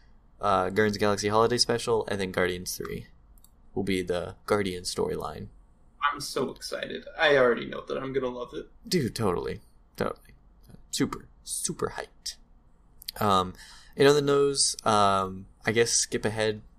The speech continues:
Speaker 1: a bit, you know, um, for any, if you don't want any Falcon Winter Soldier, uh, news, uh, 'cause I guess I'll include this here. Um, skip ahead. Don't want spoilers.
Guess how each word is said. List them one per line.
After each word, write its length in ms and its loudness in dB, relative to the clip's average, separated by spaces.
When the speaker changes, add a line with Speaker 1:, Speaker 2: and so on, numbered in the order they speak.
Speaker 1:
a 60 -6
bit, 380 2
you 120 -8
know, 320 -6
um, 340 -14
for 200 2
any, 300 -2
if 80 -10
you 60 -4
don't 80 0
want 120 -2
any 160 -6
Falcon 340 -4
Winter 180 -8
Soldier, 500 -4
uh, 320 -10
news, 460 0
uh, 240 -4
'cause 120 -12
I 60 6
guess 100 2
I'll 80 0
include 280 -2
this 460 -2
here. 320 2
Um, 580 6
skip 280 -2
ahead. 240 2
Don't 100 -6
want 100 -6
spoilers. 460 -4